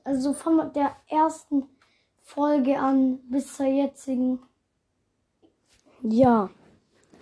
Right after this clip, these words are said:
Ey, Leute, ähm, ich beende kurz die Aufnahme, aber danach wird die Aufnahme direkt wieder weitergehen. Also, ähm, ja. Bis gleich.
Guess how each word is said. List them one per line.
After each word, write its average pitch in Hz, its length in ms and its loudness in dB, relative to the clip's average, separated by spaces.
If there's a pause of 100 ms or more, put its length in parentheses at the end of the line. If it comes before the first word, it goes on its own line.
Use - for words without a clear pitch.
(720)
Ey, 226 160 6
Leute, 285 560 6
ähm, 294 380 6 (440)
ich 277 380 -2
beende 320 400 0
kurz 339 300 -2
die 320 120 -2
Aufnahme, 320 560 2
aber 277 160 0
danach 285 440 0
wird 285 260 -2
die 285 140 -2
Aufnahme 269 720 -2
direkt 285 400 0
wieder 269 240 2
weitergehen. 277 720 0 (560)
Also, 247 680 -2
ähm, 226 540 0
ja. 240 220 4 (460)
Bis 339 180 2
gleich. 269 500 6